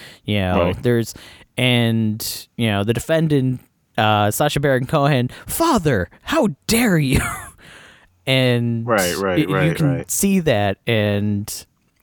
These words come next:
Speaker 1: what was it? The, the defense,
Speaker 2: Yeah.
Speaker 1: uh, had,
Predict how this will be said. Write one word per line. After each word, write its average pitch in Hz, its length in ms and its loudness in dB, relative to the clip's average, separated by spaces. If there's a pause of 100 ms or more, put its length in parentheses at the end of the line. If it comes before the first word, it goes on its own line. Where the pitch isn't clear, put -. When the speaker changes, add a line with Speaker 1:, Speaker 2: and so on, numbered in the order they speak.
(140)
Speaker 1:
what 156 260 -2
was 143 260 0
it? 92 160 -4
The, 127 600 2 (440)
the 131 160 0
defense, 151 960 -2 (640)
Speaker 2:
Yeah. 131 80 0
Speaker 1:
uh, 131 380 4
had, 127 640 0